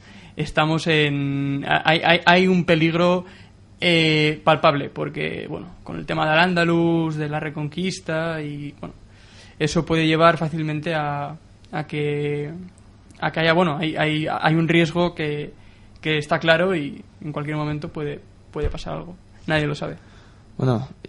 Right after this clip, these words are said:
Speaker 2: no creo que la gente se vaya a olvidar del terrorismo aquí, más que nada porque vivió eso, ¿no?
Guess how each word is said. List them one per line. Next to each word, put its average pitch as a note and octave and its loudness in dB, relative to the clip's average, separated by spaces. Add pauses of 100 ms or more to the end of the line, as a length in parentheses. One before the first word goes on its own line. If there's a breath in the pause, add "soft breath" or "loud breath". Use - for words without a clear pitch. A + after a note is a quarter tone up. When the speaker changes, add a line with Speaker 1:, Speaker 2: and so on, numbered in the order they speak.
(100)
Speaker 2:
no B2+ 2
creo C3+ 6
que C3 4
la A#2 4
gente C3 0
se - -2
vaya C3+ 8
a - 10
olvidar C3+ 6
del B2+ 0
terrorismo B2+ 2
aquí, C3 2
más B2+ 0
que B2+ 0
nada B2+ 2
porque A#2 0
vivió A2 2
eso, G2+ -2
¿no? A2+ -8